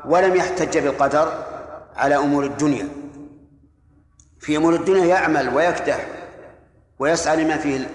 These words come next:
المصلحة والمنفعة، لكن في أمور الآخرة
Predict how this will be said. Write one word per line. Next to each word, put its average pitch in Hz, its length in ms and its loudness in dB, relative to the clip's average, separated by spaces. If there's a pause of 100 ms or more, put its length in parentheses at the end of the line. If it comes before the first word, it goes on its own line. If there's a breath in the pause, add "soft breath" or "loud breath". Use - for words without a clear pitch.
المصلحة 131 680 -2
والمنفعة، 160 760 0 (280)
لكن 151 260 2
في 165 120 0
أمور 165 300 4
الآخرة 147 760 0